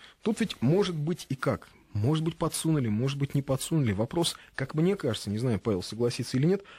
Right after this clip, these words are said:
в нашем восприятии. Мы его воспринимаем как праздник наш, родной, победа над собой, или не воспринимаем? Ведь, собственно, праздник девятое мая утвердил тоже Хрущев,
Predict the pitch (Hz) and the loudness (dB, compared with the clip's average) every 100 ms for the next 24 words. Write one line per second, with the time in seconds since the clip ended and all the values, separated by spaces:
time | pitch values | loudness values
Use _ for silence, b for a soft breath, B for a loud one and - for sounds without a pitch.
0 | B 117 175 175 147 135 - 156 165 110 | B 0 2 2 0 -4 -2 2 4 2
1 | - 87 104 175 160 120 120 - 151 165 | -2 -2 2 4 2 0 -2 -2 0 2
2 | 196 214 147 - 120 - 139 147 107 98 | 2 2 0 -2 -6 -4 0 2 2 0
3 | 82 - _ 107 117 110 - - - _ | -2 -10 _ 0 2 2 -4 -10 -14 _
4 | 98 120 123 107 82 - 107 107 98 95 | -2 0 0 -2 -2 -2 0 0 0 -2
5 | - 107 82 69 b b b b - 196 | -2 -4 -6 -12 b b b b 0 2
6 | 180 147 156 135 98 - 92 92 92 82 | 4 4 4 2 -2 -10 -6 -2 0 -2
7 | 69 - B B B B 117 - 170 - | -8 -18 B B B B -2 0 0 0
8 | 175 151 - 113 - 180 160 147 160 160 | 0 0 0 -2 0 2 2 4 4 4
9 | 160 156 170 185 175 143 - _ _ 147 | 2 2 4 4 4 2 0 _ _ -2
10 | 139 139 127 165 160 - 196 123 - 143 | 0 0 4 4 2 2 0 0 -2 -4
11 | 151 - 92 - | -2 -2 -2 -6